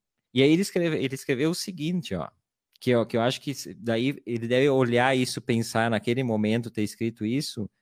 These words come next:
hoje mais ou menos ele tá vivendo isso.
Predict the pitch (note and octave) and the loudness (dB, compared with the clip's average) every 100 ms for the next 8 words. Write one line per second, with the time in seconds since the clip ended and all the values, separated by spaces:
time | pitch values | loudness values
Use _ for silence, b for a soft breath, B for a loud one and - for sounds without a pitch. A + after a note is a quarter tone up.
0 | _ _ C3+ A#2+ A#2+ D3 C#3 C#3 C3+ B2+ | _ _ 4 6 4 0 -2 -2 -2 -2
1 | C3 C3+ C3 B2+ C3+ B2 C3 D#3 D3+ C#3+ | -2 -2 -2 -2 0 0 0 -2 -6 -8
2 | - | -14